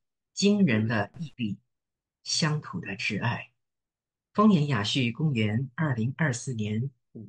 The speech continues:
月十日，林兴月，台湾美术的建构者，画家、作家、艺术策展人刘吉诃德、刘昌汉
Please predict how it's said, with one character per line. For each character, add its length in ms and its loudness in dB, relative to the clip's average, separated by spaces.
月 260 0
十 260 -2
日， 280 0
林 380 2
兴 540 -2
月， 320 0
台 180 -2
湾 200 4
美 140 4
术 240 -2
的 320 -2
建 240 0
构 180 -4
者， 200 -6
画 220 2
家、 420 -2
作 240 2
家、 400 0
艺 240 4
术 340 0
策 180 -4
展 220 -2
人 240 -2
刘 240 0
吉 300 -4
诃 300 -4
德、 340 -2
刘 280 0
昌 300 -2
汉 340 0